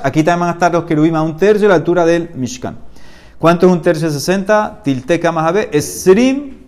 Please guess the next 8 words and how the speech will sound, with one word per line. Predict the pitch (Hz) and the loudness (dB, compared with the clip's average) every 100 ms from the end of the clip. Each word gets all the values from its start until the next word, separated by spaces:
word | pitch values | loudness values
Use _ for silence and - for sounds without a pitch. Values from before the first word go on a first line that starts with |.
| - | -4
pushhe. | 156 143 - 131 104 - - - | -2 -2 -4 -6 -6 -12 -18 -8
O | 131 | -8
sea | 123 175 175 | -4 -4 -2
que | 156 147 - - - | -2 -2 -8 -20 -4
los | 151 147 - | 0 0 -2
querubim, | 156 147 143 202 170 123 113 - - - - - | -4 -2 -2 -2 -4 -6 -8 -14 -20 -18 -20 -10
la, | 117 131 135 131 127 | 0 2 0 -2 -4
la, | 123 | -4